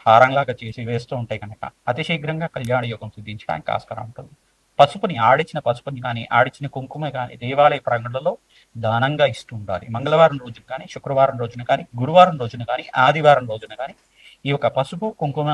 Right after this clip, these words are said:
అంతా కూడా దానంగా ఇస్తూ ఉండాలి దేవాలయ ప్రాంగణంలో. తద్వారా శీఘ్రంగా కళ్యాణ యోగం సిద్ధించడానికి ఆస్కారం ఉంటుంది. మేషాది ద్వాదశ రాశుల వాళ్ళు వివాహ యోగానికి ఏ రాశుల వాళ్ళని చేసుకోకూడదు అంతా కూడా ఇప్పుడు విశ్లేషణ చేయడం జరుగుతుంది, అంతా కూడా తెలుసుకుందాం.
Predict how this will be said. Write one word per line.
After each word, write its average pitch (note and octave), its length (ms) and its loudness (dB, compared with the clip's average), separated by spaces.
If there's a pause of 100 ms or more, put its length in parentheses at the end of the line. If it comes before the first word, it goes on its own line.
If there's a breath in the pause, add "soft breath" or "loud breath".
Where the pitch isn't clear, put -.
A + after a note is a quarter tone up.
(120)
అంతా C3 180 -6 (140)
కూడా D3 120 -6 (100)
దానంగా C3 400 2
ఇస్తూ - 220 -14
ఉండాలి C#3 200 -2 (120)
దేవాలయ B2 400 4
ప్రాంగణంలో. A2+ 440 -6 (560 soft breath)
తద్వారా C#3 460 4
శీఘ్రంగా D3 520 -4
కళ్యాణ A#2+ 240 0 (100)
యోగం A#2 240 -8
సిద్ధించడానికి A#2 560 -8
ఆస్కారం A2 340 -6
ఉంటుంది. - 220 -20 (500 soft breath)
మేషాది G#3+ 800 4
ద్వాదశ D#3 360 8
రాశుల D#3 280 6
వాళ్ళు C#3+ 180 4 (320)
వివాహ E3 300 10 (140)
యోగానికి E3+ 400 4 (220)
ఏ - 20 2 (100)
రాశుల G3+ 360 10
వాళ్ళని F3 320 6 (100)
చేసుకోకూడదు D3 600 -4 (180)
అంతా D3 200 8 (100)
కూడా D3 140 2 (160)
ఇప్పుడు E3 220 -2
విశ్లేషణ D#3+ 420 -6
చేయడం B2+ 280 -4
జరుగుతుంది, A#2+ 380 -10 (300)
అంతా B2+ 240 2
కూడా C#3+ 200 -8
తెలుసుకుందాం. A2+ 420 -12